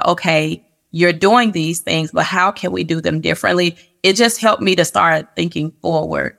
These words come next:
to say, "Okay, don't just think for today or think for to week, think for the week, identify your pain points and kinda work on solutions from there."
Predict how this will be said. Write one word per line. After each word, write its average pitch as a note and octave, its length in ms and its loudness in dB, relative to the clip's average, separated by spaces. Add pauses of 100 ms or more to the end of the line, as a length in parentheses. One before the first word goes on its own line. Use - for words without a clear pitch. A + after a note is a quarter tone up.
to F3 80 -6
say, D#3+ 180 0
"Okay, D#3+ 300 0
don't F3 280 0
just G#3+ 220 -2
think F#3+ 200 -2
for - 120 0
today E2+ 580 -2
or D#3 80 -2
think E3+ 300 -6
for E3 160 -4
to - 160 -8
week, E3 320 -2 (320)
think G#3 200 0
for F#3+ 120 2
the E3+ 80 0
week, E3+ 440 -2 (380)
identify F#3 460 0
your E3 180 -2
pain A#3 480 -2
points - 680 -10 (600)
and D#3+ 160 0
kinda G3+ 240 0
work F3+ 300 0
on E3 160 2
solutions E3+ 960 0
from D#3 240 0
there." F#3 480 0